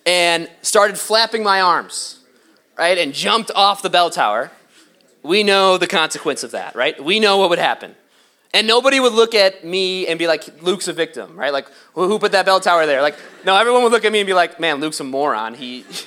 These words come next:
<laughs> that's really dumb," right? In the same way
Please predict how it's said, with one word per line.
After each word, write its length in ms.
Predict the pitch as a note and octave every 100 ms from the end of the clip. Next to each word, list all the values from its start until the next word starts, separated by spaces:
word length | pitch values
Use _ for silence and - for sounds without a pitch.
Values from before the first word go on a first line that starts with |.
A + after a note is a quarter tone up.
| - - - - -
<laughs> 680 | - - - - - G#3 -
that's 240 | D3+ F#3 E3
really 260 | E3+ E3+
dumb," 280 | F3+ G#3+ B2
right? 180 | C#3+ G3 - _ _ _ _ - _ _ _ _ _
In 200 | G#3 A3+
the 80 | A#3
same 580 | - - A3+ B3+ D4+ C4+
way 460 | A3+ D3 D3+ C4